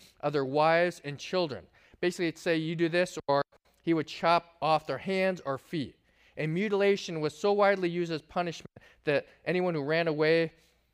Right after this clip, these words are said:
or collected less than their quota, he would mutilate.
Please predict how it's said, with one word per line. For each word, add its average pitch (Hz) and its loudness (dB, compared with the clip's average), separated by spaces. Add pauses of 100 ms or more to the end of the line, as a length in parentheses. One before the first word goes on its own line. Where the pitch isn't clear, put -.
(140)
or 139 0
collected 160 -2
less 151 2
than 151 -10
their 127 -6
quota, 120 -2 (160)
he 131 -10
would 123 -6
mutilate. 95 -12